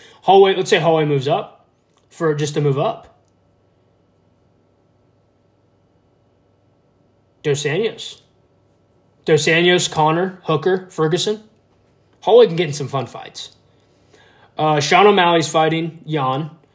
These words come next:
Jalen Turner, we just talked about Dos Anjos. Uh, Pedro Munoz, where's he sitting? He's still sitting at the same. Munoz versus Song Yadong,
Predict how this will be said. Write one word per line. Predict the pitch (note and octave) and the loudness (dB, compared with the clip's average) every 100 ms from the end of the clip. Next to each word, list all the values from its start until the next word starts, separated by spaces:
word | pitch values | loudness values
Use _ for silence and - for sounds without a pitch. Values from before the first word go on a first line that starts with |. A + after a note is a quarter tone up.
| _ D3+ | _ -4
Jalen | D#3+ F3+ D#3+ | 0 0 0
Turner, | E3+ D#3+ | 0 0
we | D3+ | -2
just | C#3 | -4
talked | D#3 D3 | -6 -4
about | D3 | -2
Dos | C#3 C3 | -2 -4
Anjos. | D3+ C3+ B2+ C3+ - - _ _ _ _ _ _ _ _ _ - | -6 -6 -6 -8 -10 -16 _ _ _ _ _ _ _ _ _ -4
Uh, | D3 D3+ D3 | 0 0 -2
Pedro | - F#3+ F#3+ F3 | 0 2 4 2
Munoz, | F3 F#3+ D#3 B2 - - - - | 2 2 0 -6 -10 -12 -12 -10
where's | D3 C#3 | -8 -8
he | C#3+ C#3 | -8 -8
sitting? | - B2+ | -8 -6
He's | C#3+ C#3 | -6 -4
still | D#3+ | -4
sitting | C#3+ D3 | -2 -4
at | C3 | -6
the | C#3 | -8
same. | - C#3+ D3+ E3 - _ _ _ _ _ _ _ _ _ _ _ _ _ _ _ _ - | -6 -4 -4 -4 -12 _ _ _ _ _ _ _ _ _ _ _ _ _ _ _ _ -2
Munoz | E3 G3 G3 E3 | 2 6 4 2
versus | E3+ D3+ | -2 -2
Song | E3+ E3+ D#3+ | -2 0 -2
Yadong, | C#3+ D3+ C#3 | -2 -4 -6